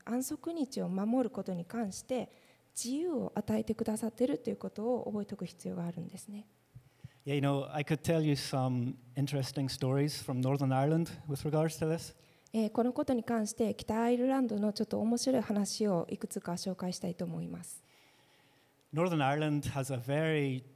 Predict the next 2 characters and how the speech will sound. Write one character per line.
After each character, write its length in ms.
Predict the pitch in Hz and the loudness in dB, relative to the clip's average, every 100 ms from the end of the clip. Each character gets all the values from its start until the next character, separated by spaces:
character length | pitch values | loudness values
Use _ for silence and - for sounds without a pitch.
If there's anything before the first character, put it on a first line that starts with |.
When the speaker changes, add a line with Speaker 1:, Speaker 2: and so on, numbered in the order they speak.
| _ | _
Speaker 2:
traditional, 1000 | - 131 131 139 - 156 147 139 135 127 120 - - - _ _ _ | -6 -4 -2 -2 -2 0 0 0 -2 -4 -10 -20 -20 -20 _ _ _
conservative 800 | - 151 131 139 151 151 147 135 | -2 0 4 4 4 2 0 0